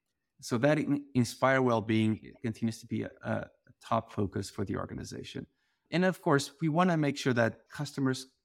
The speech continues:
continue to maintain a high bar of in-store experience. So we focus a lot on our associates, making sure our associates feel empowered to deliver the best possible experience in store, because we know most of our customers still shop in store.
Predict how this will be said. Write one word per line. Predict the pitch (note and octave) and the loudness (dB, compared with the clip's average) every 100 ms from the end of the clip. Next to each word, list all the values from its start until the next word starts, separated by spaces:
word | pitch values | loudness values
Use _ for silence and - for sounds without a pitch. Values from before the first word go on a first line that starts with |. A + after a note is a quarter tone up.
| _ | _
continue | C#3 B2 - E3 | -2 -2 -2 -4
to | D#3 C3 | -2 -2
maintain | B2+ - A#2 | 0 0 -4
a | |
high | G#2+ A#2 C3 | -2 -2 -2
bar | G#2 G#2 G2+ G2+ - - | -2 -2 -2 -4 -8 -8
of | G2+ G2 _ | -8 -8 _
in-store | A2+ G#2+ - G#2 | -6 -4 -6 -8
experience. | - - - - C#2 D2 | -8 -14 -12 -10 -10 -12
So | - G2 F#2+ | -12 -10 -8
we | A2+ | -6
focus | C3+ C3+ C3+ | -6 -6 -2
a | |
lot | B2 A2+ | 0 2
on | A2 G#2+ | 0 -2
our | G#2 | -4
associates, | - D#3 D3 - C#3+ C#3+ - _ _ _ _ _ | -4 -6 -4 0 0 0 -12 _ _ _ _ _
making | A#2+ B2+ B2 | 0 0 0
sure | A2+ A#2 | -2 -2
our | G#2+ A2 | -2 -4
associates | - A#2+ A2+ A#2+ A2 - - _ _ _ _ | -2 -2 -2 -2 -2 -4 -16 _ _ _ _
feel | C3 A#2 | 0 0
empowered | - A#2+ A#2 A2 A2 | 0 -4 -2 -2 -2
to | G#2+ | -2
deliver | A2+ A2 G#2+ G#2 - | 0 2 2 -2 -6
the | B2+ | -6
best | B2+ A#2+ - | -2 -2 -2
possible | A2 G#2 - G#2 G2+ - | -4 -4 -6 -4 -4 -6
experience | G#2+ - - G#2+ G#2 - | -10 -10 -8 -6 -6 -6
in | G2+ | -8
store, | - - A2+ C3 F#3 _ _ _ - | -8 -4 0 0 -2 _ _ _ -6
because | C3 D3+ C#3 | -2 -2 0
we | D#3 | 2
know | C#3+ | 2
most | C3 C#3+ | 2 0
of | D#3 | -2
our | D3+ | -4
customers | D#3 - A#2 | -4 -6 -6
still | - E3+ | -6 -16
shop | - E3+ | -10 -8
in | - | -8
store. | - - | -10 -12